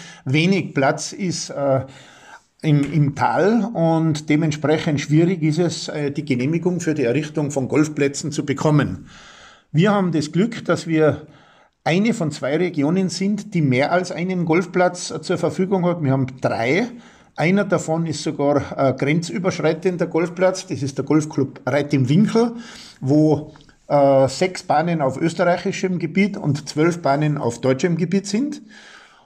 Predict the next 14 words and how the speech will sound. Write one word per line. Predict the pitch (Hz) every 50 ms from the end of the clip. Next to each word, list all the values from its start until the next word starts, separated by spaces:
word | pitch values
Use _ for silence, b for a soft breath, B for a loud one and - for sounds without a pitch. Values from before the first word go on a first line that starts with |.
| B
Und | - 180 185 180 180 165 170 175 - -
darüber | 147 135 165 - - 185
hinaus | 131 151 147 127 113 120 127 156 196 202 - - - - -
ist | - 202 190 175 - - - - -
der | 156 135
Kaiserwinkel | 135 - 147 143 165 160 202 175 175 196 220 - 175 165
so | - - 165 180
zentral | 180 - 175 170 156 - 127 131 160 175
gelegen, | 147 156 139 123 131 139 139 190 214 220 B B B B -
dass | - 147 147 151 160
man | 156 147 143 139
innerhalb | 143 175 - - 147 156 151 151 139
einer | 131 160 175 180 165 156 151 B B B B B B _
Autostunde | 123 147 170 - - 208 - - - 190 202 208 202 214 214 214 208 B